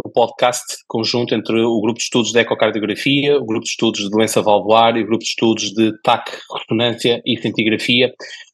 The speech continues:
o Cardio Imaging Talks. Hoje o nosso convidado é o doutor Bruno Mélica,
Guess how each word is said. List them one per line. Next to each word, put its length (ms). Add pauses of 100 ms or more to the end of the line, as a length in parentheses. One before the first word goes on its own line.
(160)
o 80
Cardio 320
Imaging 420
Talks. 480 (180)
Hoje 400
o 60
nosso 200
convidado 520 (100)
é 80
o 60
doutor 300
Bruno 200
Mélica, 460